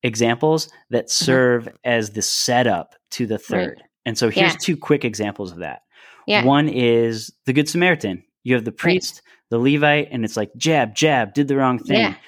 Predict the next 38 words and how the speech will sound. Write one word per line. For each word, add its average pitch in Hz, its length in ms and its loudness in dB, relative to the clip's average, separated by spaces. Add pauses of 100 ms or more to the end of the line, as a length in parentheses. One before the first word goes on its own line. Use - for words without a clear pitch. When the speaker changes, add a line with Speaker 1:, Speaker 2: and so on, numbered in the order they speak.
(180)
Speaker 1:
And 120 160 0
then 117 140 2
haymaker 165 580 2
punch 190 480 0
is 131 360 0 (160)
everyone 156 360 4
expects - 680 -2 (460)
that 117 160 -2
the 120 100 -8 (180)
peasant 135 520 0 (160)
is 113 160 0
gonna 113 180 0
show 107 340 2
up 104 240 0 (120)
and 110 100 -6
Speaker 2:
Right. 214 200 2
Speaker 1:
be 202 60 -2
good. 113 400 0 (140)
And, 117 180 -6 (140)
and 107 380 -6
he's 120 200 -4
like, 107 220 -2
"Nope, 135 300 2
it's 143 160 -4
the 127 80 -2
Samaritan 117 720 0 (420)
who 127 80 -2
you 123 180 2
think 117 240 -2
is 107 180 -2
just - 260 -10
awful." 101 480 -6 (800)
Right? 110 380 -4 (180)
And 117 160 0
that's 113 220 2
Speaker 2:
Yeah, 208 180 2
Speaker 1:
the - 60 0
haymaker 185 120 -2